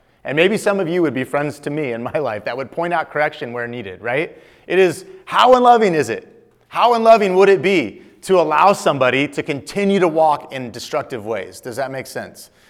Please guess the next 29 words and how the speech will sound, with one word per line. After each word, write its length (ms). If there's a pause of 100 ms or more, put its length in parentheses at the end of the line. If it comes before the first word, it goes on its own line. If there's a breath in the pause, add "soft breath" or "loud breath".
(140 soft breath)
We, 300
we 160
need 220
to 40
have 220
people 300
in 60
our 100
lives. 300
You 80
need 140
to 80
have 160
people 300
in 80
our, 200 (140)
uh, 240
in 140
your 120
life. 280 (240 loud breath)
You 160
need 320
to 80
be 420 (140)
a 80
true 200
brother 380
or 60
sister 640